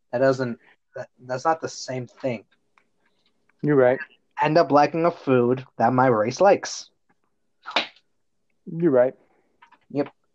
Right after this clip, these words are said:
Speaker 1: Um, the cinematography of this movie was interesting because it does have a lot of really interesting visual shots.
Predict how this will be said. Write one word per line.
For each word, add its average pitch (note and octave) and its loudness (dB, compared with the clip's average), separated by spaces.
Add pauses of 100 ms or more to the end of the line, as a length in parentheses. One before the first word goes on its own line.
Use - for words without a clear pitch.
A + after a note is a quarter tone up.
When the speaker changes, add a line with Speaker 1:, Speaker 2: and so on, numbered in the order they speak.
(1600)
Speaker 1:
Um, C#3 0
the C3+ 6
cinematography E3+ 4
of A#2+ -4
this B2+ -8
movie B2 -4
was A#2+ -4
interesting A2+ -10
because A2+ -8
it A2+ -10
does C#3 4
have C3 2
a A#2+ 4
lot A#2+ 4
of A2+ 0 (460)
really B3 4
interesting E3+ -2
visual A#2 -2
shots. - -16